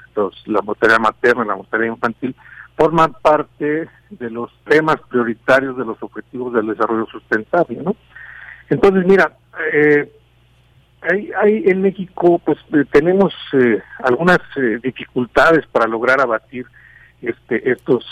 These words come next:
estos, estos fenómenos. En su gran mayoría, tanto las muertes maternas como las muertes infantiles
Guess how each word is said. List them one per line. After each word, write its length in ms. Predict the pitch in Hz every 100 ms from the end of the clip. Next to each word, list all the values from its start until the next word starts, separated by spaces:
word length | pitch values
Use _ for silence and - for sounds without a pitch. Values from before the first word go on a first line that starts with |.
| -
estos, 520 | 123 113 - 131 107 -
estos 300 | 123 - -
fenómenos. 500 | 120 117 113 107 - - - - _ _ _ -
En 160 | 156
su 80 | 147
gran 200 | 180 240
mayoría, 440 | 240 170 147 147 170 _
tanto 300 | 165 180 180
las 180 | 151 127
muertes 300 | 151 143 131
maternas 500 | 120 - 127 135 120
como 240 | _ 110 104
las 160 | 101
muertes 300 | 113 120 -
infantiles 580 | 120 - 107 - 123 123